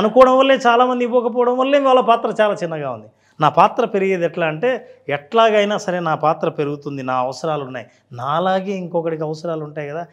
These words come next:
వాడికి తీర్చగలిగినంత నేను తీరిస్తే నా అవసరాలు తీరుతాయన్న బలమైన నమ్మకం ఏదైతే ఉంటుందో అది జనరాసిటీని పెంచుతుంది, ఔదార్యాన్ని పెంచుతుంది, ఎవరికైనా సరే అవసరాలని గుర్తించేలా చేస్తుంది. నువ్వు ఇంకోరి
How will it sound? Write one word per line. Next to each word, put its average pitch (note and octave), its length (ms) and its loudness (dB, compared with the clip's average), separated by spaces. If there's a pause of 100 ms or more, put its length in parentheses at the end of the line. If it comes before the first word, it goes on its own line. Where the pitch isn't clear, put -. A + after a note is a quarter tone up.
(200)
వాడికి D#3+ 420 4
తీర్చగలిగినంత G#3+ 720 -4 (100)
నేను D#3 180 -10
తీరిస్తే C#3+ 400 -10 (440)
నా C3 140 -4 (100)
అవసరాలు D#3 360 -6
తీరుతాయన్న B2+ 760 -10 (200)
బలమైన F3 420 -2
నమ్మకం C3 520 -12
ఏదైతే A#2 300 -16 (360)
ఉంటుందో B2 360 -8 (300)
అది B2+ 140 -10
జనరాసిటీని B2+ 840 -12
పెంచుతుంది, G#2+ 520 -20 (440)
ఔదార్యాన్ని C#3+ 580 -2
పెంచుతుంది, G#2 500 -18 (380)
ఎవరికైనా D#3 520 -2
సరే B2+ 200 -8 (120)
అవసరాలని D#3+ 580 -4
గుర్తించేలా D#3 540 -8 (100)
చేస్తుంది. G#2 360 -20 (540)
నువ్వు C4 260 4
ఇంకోరి A#3+ 400 6